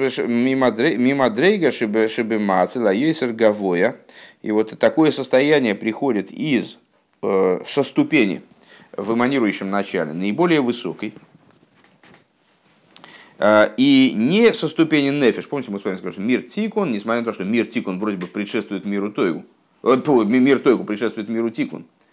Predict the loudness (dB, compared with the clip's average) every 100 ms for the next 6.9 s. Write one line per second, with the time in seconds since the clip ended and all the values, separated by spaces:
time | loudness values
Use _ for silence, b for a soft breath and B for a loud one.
0 | _ _ 0 0 -2 -4 0 0 -2 -8
1 | -14 _ b b b b -6 2 2 2
2 | -2 -2 0 0 2 0 -4 -2 -2 -2
3 | -2 -2 0 -2 -2 -4 -4 -8 -10 _
4 | _ _ _ _ -10 -8 -8 -14 _ -8
5 | -4 -4 -4 -4 -6 -8 -4 -4 -4 -12
6 | -6 -2 0 -2 -4 -6 -6 -8 -12